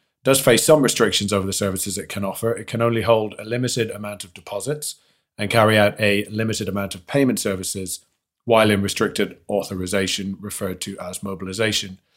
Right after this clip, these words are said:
And during this period of mobilization, Griffin will make developments to its systems and controls, grow its team size, and expand its product offerings. Um, so, David, great to have you, David Jarvis, uh, great to have you here to discuss,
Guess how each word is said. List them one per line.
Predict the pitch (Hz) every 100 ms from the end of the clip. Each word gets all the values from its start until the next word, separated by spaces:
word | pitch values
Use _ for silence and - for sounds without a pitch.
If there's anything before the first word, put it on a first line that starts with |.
| - - _
And | - 101
during | 151 139
this | 110 104
period | 107 98 98
of | 92
mobilization, | 98 95 98 95 98 - 101 101 -
Griffin | 110 107 104
will | 98 101
make | 117 135
developments | 120 104 101 101 101 98 -
to | 101
its | 95 -
systems | 170 165 151 123
and | 110
controls, | 101 92 - 101 95 90 - _ _ _ _
grow | - 139
its | 117 -
team | 110 98
size, | 92 101 95 90 - _ _
and | 101
expand | 98 - 101 92
its | 92
product | - - 101 92 -
offerings. | - 110 - 101 92 92 - _ _ _
Um, | - 113 104
so, | - 117
David, | 107 117 110 107
great | 117 110
to | -
have | 107 107 98
you, | 104 104 101 95 _
David | 101 98 92
Jarvis, | 101 104 127 - -
uh, | 113 104
great | 104 113 123 127
to |
have | 120 104
you | 104
here | 104 98
to | -
discuss, | 98 104 - 110 98 -